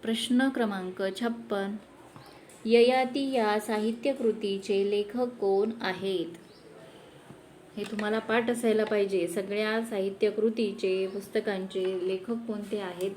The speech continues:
तो मग मी सगळे पाठ करून ठेवा. याच्यावर एक तरी प्रश्न परीक्षेमध्ये येत असतो. तर याचं पर्याय आहेत पर्याय क्रमांक एक ना. सी. फडके, दोन वि. स. खांडेकर, तीन विश्वास पाटील,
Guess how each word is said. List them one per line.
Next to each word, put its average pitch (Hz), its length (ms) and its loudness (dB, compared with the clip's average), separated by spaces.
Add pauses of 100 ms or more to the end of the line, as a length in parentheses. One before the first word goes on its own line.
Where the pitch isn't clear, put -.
तो 196 60 -6
मग 190 120 -6
मी 208 140 -4 (400)
सगळे 214 220 6
पाठ 196 340 0
करून 214 180 2
ठेवा. 202 260 -2
याच्यावर 196 380 2
एक 214 320 0
तरी 247 140 6
प्रश्न 214 440 -4
परीक्षेमध्ये 202 640 -2
येत 233 160 4
असतो. 185 400 -2 (560)
तर 220 120 4
याचं 208 340 2
पर्याय 220 380 4
आहेत 220 240 2
पर्याय 208 280 2
क्रमांक 214 360 -2
एक 202 260 2
ना. 208 240 0
सी. 269 240 -2
फडके, 196 580 0 (380)
दोन 220 440 8
वि. 220 260 0
स. 262 140 0 (140)
खांडेकर, 202 640 2 (540)
तीन 233 360 4
विश्वास 226 540 0
पाटील, 196 560 2